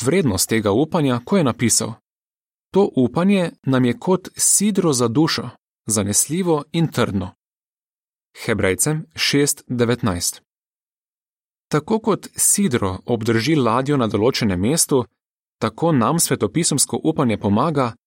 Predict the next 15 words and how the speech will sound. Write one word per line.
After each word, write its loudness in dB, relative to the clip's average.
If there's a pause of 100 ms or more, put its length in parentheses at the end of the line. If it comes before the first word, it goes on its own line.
(140)
da -2
smo -2
mirni, 0 (300)
ko -2
doživljamo 2
težave. -4 (1600)
Pavel 2
je 4
v 4
sobesedilu 2
tega 2
stavka 0
govoril 0
o 2
nebeškem 2